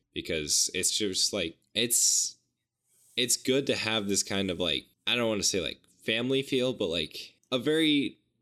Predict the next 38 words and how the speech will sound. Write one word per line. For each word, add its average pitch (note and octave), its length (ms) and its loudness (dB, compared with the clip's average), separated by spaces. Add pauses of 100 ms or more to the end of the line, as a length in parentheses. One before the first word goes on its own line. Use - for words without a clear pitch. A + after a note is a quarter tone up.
tight-knit B2+ 600 -2
group G2+ 240 0
of F2+ 140 -2
friends, C2+ 600 -2 (680)
which G#2+ 360 2
happens A2 460 -2
to G#2+ 80 0
have G2+ 340 0
several F#2 320 2
thousand E2+ 520 -2
people A1+ 320 -6
in A1+ 120 -8
it, - 140 -18 (200)
are F#2 340 2
all F#2+ 360 0
people G2+ 340 -2
that E2+ 180 -2
you'd F2+ 280 -4
see G#2 240 2
on F2 140 -4
Twitter, D#2+ 360 -2
like, E2+ 220 -2
interacting E2+ 560 -4
with B1 80 -6
each A#1 220 -6
other. A1 240 -8 (680)
And, A2+ 100 -2
like, A2+ 160 0
those E3+ 220 2
are C#3 80 0
the A2 80 0
kind G2 280 -4
of F2 100 0
roasts D#2+ 260 0
that D#2 140 -4
I D#2+ 80 -6
wanna D2 220 -10
see. - 340 -2